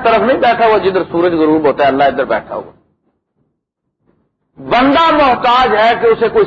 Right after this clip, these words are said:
سمت بتا دی جائے کہ وہ اپنا رخ اس طرف کرے۔ یہ بندوں کی ضرورت ہے، باقی اللہ تعالیٰ ہر طرف ہے۔ اسی لیے کہا گیا، یہ سفر میں ایک غزوے سے واپس آتے ہوئے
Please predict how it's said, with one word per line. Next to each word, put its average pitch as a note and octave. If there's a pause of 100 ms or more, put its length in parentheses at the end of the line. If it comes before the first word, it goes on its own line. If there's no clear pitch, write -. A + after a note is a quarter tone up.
(100)
سمت A#3+
بتا F3
دی F3
جائے D#3+
کہ F3
وہ D#3+
اپنا D3+
رخ D#3
اس C#3+
طرف B2 (100)
کرے۔ F2 (480)
یہ D#4
بندوں A3
کی B3+
ضرورت D#3
ہے، E4 (320)
باقی -
اللہ G#3+ (100)
تعالیٰ A#3
ہر -
طرف -
ہے۔ - (1800)
اسی G3+
لیے B3+
کہا A3+
گیا، A3 (160)
یہ F3+
سفر F#3+
میں G3+ (1120)
ایک F3
غزوے E3+
سے F#3+
واپس F3
آتے F3+
ہوئے D3+